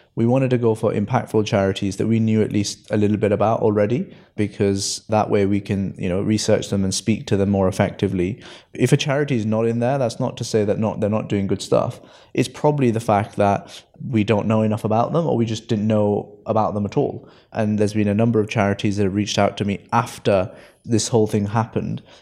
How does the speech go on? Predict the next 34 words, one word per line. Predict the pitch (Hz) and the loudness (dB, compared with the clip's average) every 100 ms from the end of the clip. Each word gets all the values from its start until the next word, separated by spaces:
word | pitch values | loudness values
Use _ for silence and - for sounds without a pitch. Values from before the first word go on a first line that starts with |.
| _ | _
which | 113 104 - - | 0 0 -2 0
I | 113 | 2
would | 117 | 4
actually | 127 - 117 | 2 2 2
love | 107 120 120 | 4 2 0
to | 123 | -6
have | 117 127 120 117 | -2 2 2 2
included. | 110 - 127 120 92 - - | -2 0 0 2 0 -4 -2
So, | 101 101 98 - | 2 2 2 0
you | |
know, | 104 | -2
things | 104 113 107 | 0 0 2
like | 98 92 - - - _ | 2 2 -4 -18 -20 _
my | 107 104 101 | -2 2 2
foster | - 117 107 | 0 -2 -2
network | 101 - 101 95 101 | -4 0 0 0 -2
or | 101 | -4
my | 101 98 | -2 -2
family | 104 104 107 98 | 0 0 0 -2
group, | 101 98 92 - - | -2 -4 -4 -12 -6
what | 92 | -2
the | 104 | 0
work | 104 101 - | 2 0 2
they're | 107 | 2
doing, | 101 98 92 | 2 0 0
I | |
think | 92 98 | -4 -4
is | 98 - - _ _ 117 | -6 -10 -20 _ _ -2
absolutely | 110 - 101 98 | 0 -2 -6 -2
fantastic | 98 98 113 - - - - - - - - | -4 0 -2 0 -2 -2 -6 -20 -20 -16 -4
and | 107 104 | -2 2
really | 117 117 104 | 2 2 2
high | 101 | 2
impact. | 95 101 92 98 - | 0 -2 -4 -4 -12